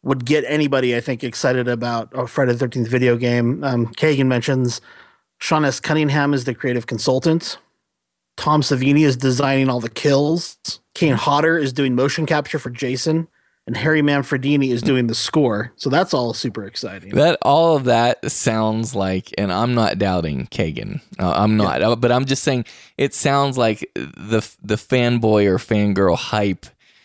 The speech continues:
Speaker 2: you know, that people would want. It's like, um, wishful thinking or something like that, like wish fulfillment or something.
Speaker 1: Yeah.
Speaker 2: But, but it sounds like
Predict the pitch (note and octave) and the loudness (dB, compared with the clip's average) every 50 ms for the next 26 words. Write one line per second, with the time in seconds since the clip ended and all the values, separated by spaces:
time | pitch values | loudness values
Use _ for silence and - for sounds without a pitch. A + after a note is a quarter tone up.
0 | _ _ _ _ _ _ - A2+ A2+ G#2 G2+ D2+ D#2+ F#2 F#2 F#2 - - - B2+ | _ _ _ _ _ _ -2 0 2 2 4 2 2 2 0 -2 -2 0 0 0
1 | B2 B2 G#2+ G2 F#2+ F#2+ F2+ F2 F2+ F#2 G2 G#2 G#2 A2 B2 D3 - - - - | 2 2 2 2 2 2 2 2 0 0 0 2 2 0 0 -2 -4 -6 -4 -4
2 | G#2 A2 - - C3 A2 G#2 - A2 F#2+ F2+ F2 F2 F2+ - - _ - - - | -2 -2 0 0 0 0 0 0 -2 -2 0 0 0 -2 -4 -6 _ -10 -8 -2
3 | G#2+ A2+ A#2 A#2 - - - G2+ G2+ - G#2+ G#2 G#2 G#2 - A#2 A#2 A#2 A2 G#2+ | 0 2 2 2 0 -2 -4 -4 -4 -2 -2 -2 -2 -2 -2 -2 -2 0 0 0
4 | - - A#2+ A2+ A#2 A#2+ A#2 A#2 A2+ A2+ A2+ - - A#2 A2 G#2+ D2+ D#2+ F#2+ F2+ | 0 0 -2 -2 0 0 0 0 0 0 -2 -2 -2 -2 0 0 0 0 -2 -2
5 | - - _ - G2+ A2 A#2 - - - A2+ - - A2+ A2 A2 A2+ A2+ A2 A2 | -4 -8 _ -4 -2 -2 -2 -2 -2 -4 -4 0 0 0 2 2 2 0 0 0
6 | G#2+ A2+ - A2+ A2 A2+ A#2 A#2 A#2 - - - _ _ _ - B2 C3+ A#2 - | 0 -2 -2 -2 -2 0 0 0 -2 -4 -8 -20 _ _ _ -10 -8 -8 -8 -4
7 | - C#3 A#2+ - - A2 A2+ G#2 F2+ - _ _ _ _ _ - G2 A2 G#2+ - | 0 0 0 2 2 0 0 0 0 -2 _ _ _ _ _ -4 -2 -2 0 0
8 | - A#2+ G#2+ G#2 G2+ G#2+ G2 - - | 0 0 0 0 -2 -4 -6 -6 -8